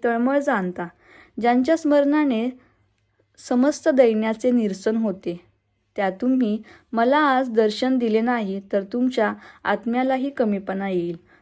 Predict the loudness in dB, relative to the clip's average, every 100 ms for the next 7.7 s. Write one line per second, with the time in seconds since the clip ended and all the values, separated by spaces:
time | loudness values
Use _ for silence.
0 | -8 -4 0 2 2 0 0 0 2 2
1 | 2 2 -2 0 2 2 2 0 -4 -2
2 | -2 0 0 -2 -4 -6 -4 -6 -4 -2
3 | 0 0 0 2 2 2 -2 -6 -6 -2
4 | -2 0 -2 -2 -2 -4 -6 -12 -14 0
5 | 2 4 2 0 0 2 2 0 -2 _
6 | _ _ -20 -4 2 4 4 2 2 2
7 | 0 -2 -18 _ -4 -2